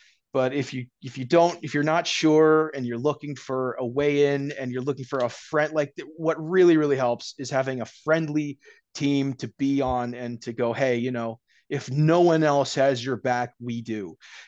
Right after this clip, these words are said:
And we'll, you, you can borrow my revolver. I got extra guns. I've got extra this. I got extra that.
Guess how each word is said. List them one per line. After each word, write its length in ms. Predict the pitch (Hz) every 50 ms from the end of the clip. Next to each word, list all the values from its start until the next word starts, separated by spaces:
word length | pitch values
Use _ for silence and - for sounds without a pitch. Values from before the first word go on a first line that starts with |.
| _ -
And 300 | - 127 120 120 117 120
we'll, 320 | 143 143 139 139 135 139 -
you, 140 | - 156 156
you 200 | 139 143 175 180
can 180 | - - 151 139
borrow 320 | 120 139 139 139 135 131
my 160 | 131 131 131 127
revolver. 520 | 123 120 120 113 143 156 151 151 147 139
I 100 | 127 120
got 180 | 120 120 117 143
extra 380 | 151 147 - - - 123 110
guns. 420 | 113 113 143 143 139 139 143 131 131
I've 140 | 120 113
got 120 | 123 123 127
extra 360 | 131 127 - - - 107 107
this. 280 | - 156 156 147 - 147
I 40 |
got 100 | 127 127
extra 320 | 131 127 123 - - 117 113
that. 300 | 127 135 139 135 139